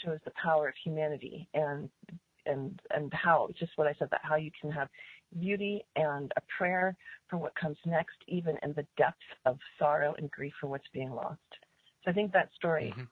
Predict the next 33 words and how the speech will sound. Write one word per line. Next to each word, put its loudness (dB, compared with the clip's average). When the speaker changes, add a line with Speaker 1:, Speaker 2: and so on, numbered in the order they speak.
Speaker 1:
definitely 0
has -10
carried 0
me -6
through. -4
Um, 6
are 2
Speaker 2:
It'll 6
Speaker 1:
you 6
Speaker 2:
send 10
Speaker 1:
asking 8
Speaker 2:
me 6
Speaker 1:
me 6
Speaker 2:
back 10
Speaker 1:
what 0
Speaker 2:
to 2
read 6
it. 6
<laughs> 4
The 6
last 12
Speaker 1:
<laughs> 2
Speaker 2:
page. 8
<laughs> 4
Speaker 1:
No, 4
Speaker 2:
No, 12
it 12
Speaker 1:
those 10
Speaker 2:
will. 10
Speaker 1:
are 8
Speaker 2:
It 6
will. 10
I, 12